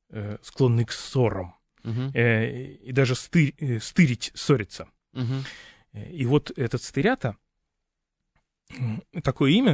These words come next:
Speaker 1: э, м, вообще во всей, э, славянской традиции впервые, э, <clears throat> впервые с ним мы познакомились в Переславле-Залесском. Он был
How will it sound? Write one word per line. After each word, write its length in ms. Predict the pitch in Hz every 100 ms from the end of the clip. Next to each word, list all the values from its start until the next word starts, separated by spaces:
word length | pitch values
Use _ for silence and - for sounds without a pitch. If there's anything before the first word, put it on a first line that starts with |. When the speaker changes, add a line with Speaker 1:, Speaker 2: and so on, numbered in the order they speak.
| 135
Speaker 1:
э, 80 | 147
м, 380 | - 175 170 151 - _
вообще 240 | 143 131 175
во 80 |
всей, 280 | 127 - 120
э, 280 | 123 120 117
славянской 600 | 107 - 147 120 110 -
традиции 420 | 123 139 226 -
впервые, 1080 | 135 - 131 135 214 156 143 131 131 - - - _ 233 - _ _ -
э, 0 |
<clears throat> 440 | - - 165 151 - _ _ _ _ _ _ -
впервые 240 | 127 165
с 60 | -
ним 100 | 147
мы 100 | 131
познакомились 800 | 123 127 123 135 123 110 - - _ _
в 20 | -
Переславле-Залесском. 840 | 120 139 123 117 123 180 - 131 - _ -
Он 160 | 135
был 140 | 123